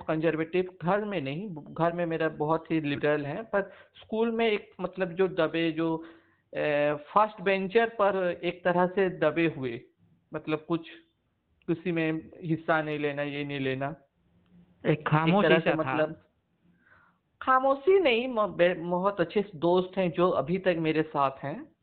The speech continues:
Speaker 1: स्कूल के, अ, जो एक तरह से मेरे मोरल सपोर्ट भी थे, अभी भी हैं। पर एक तरह से ये है कि, अ,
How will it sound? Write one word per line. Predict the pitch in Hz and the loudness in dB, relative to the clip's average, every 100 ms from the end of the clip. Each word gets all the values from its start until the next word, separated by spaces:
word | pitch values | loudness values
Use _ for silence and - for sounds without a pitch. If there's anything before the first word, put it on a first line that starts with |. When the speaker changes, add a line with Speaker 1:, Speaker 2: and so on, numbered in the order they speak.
| - | -20
Speaker 1:
स्कूल | - 156 151 147 | -8 0 2 0
के, | - 160 247 _ _ _ _ _ - | -2 -6 -6 _ _ _ _ _ 0
अ, | 135 139 139 139 | 2 2 0 -2
जो | 139 165 | -4 -2
एक | 156 156 - | 0 -2 0
तरह | 151 160 | 0 0
से | 160 | 0
मेरे | 156 156 156 | -2 -2 -2
मोरल | 143 143 147 156 | -2 2 2 0
सपोर्ट | 147 131 - 170 170 | -4 -4 0 0 2
भी | 156 147 - | -2 -2 -2
थे, | 135 156 - _ _ _ - | -2 -4 -14 _ _ _ -8
अभी | 139 165 | 0 2
भी | 160 156 139 | 2 0 -2
हैं। | 156 170 | -4 0
पर | 170 175 185 | 0 0 -4
एक | 185 | -4
तरह | 208 208 | 2 2
से | 208 202 | 0 -4
ये | 202 | -4
है | 220 220 | -4 -6
कि, | - | -8
अ, | 262 | -12